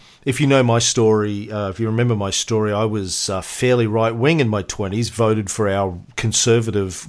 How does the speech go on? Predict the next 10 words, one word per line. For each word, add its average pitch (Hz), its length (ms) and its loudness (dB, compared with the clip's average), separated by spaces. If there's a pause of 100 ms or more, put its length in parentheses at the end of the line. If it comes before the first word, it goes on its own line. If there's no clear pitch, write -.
governments, 117 640 -2
uh, 101 520 -4
in 107 160 -4
Australia 113 400 -2
at 98 80 -2
a - 20 -6
state 107 320 -2
and 104 100 -8
federal 98 280 -4
level. 117 340 -2